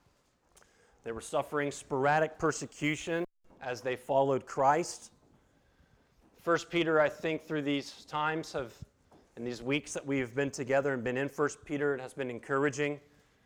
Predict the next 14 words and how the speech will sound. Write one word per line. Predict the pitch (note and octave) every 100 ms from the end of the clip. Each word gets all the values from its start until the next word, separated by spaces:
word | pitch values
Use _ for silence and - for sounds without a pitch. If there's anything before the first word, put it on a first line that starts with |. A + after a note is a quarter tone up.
| _ _ _ _ _ -
and | A2+
has | A#2+
been | C3
faith-building. | A#2 - - D3 D#3 - C3+ D#3 D#3 D#3 D#3 D3+ - _ _ _ _ _ -
It | A#2+
has | A#2+
given | A2 D3+ D3+
us | D3 C#3
a | C3+ A#2+
deep | G2 D3+ D#3
perspective | D#3 C3+ - - - D#3 D#3 D#3+ D#3 D3+
as | C3 A#2+
a | A#2
people | - D3+ D3 D3+ D3 -